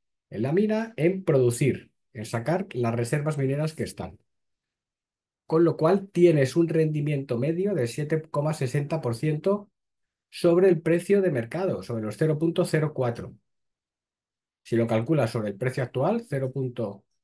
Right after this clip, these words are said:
uno seis seis, pues ese rendimiento se va por encima del veinte por ciento.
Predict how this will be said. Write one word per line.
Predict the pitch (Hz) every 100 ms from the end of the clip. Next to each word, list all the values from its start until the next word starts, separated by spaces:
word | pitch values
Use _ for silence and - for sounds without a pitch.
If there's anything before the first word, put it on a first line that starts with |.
| _ _ _
uno | - 127 120
seis | 117 104 -
seis, | 156 208 262 -
pues | - 107
ese | 113 131
rendimiento | 123 120 120 156 170 202
se | 202 120
va | 120 160 202 - _ _ _ _ _
por | - 117
encima | 107 113 139 151 180 202 -
del | 113 104
veinte | 110 139 156
por | 160 139
ciento. | - 123 107 - -